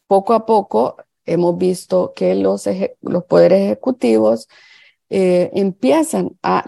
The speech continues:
a través de varios mecanismos a capturar, eh, al,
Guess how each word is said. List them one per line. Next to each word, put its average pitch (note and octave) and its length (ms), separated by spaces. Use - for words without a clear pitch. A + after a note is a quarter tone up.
a F3+ 120
través F3 280
de G3+ 100
varios A#3+ 320
mecanismos E3+ 840
a G#3 540
capturar, F3 720
eh, D#3 340
al, D#3 560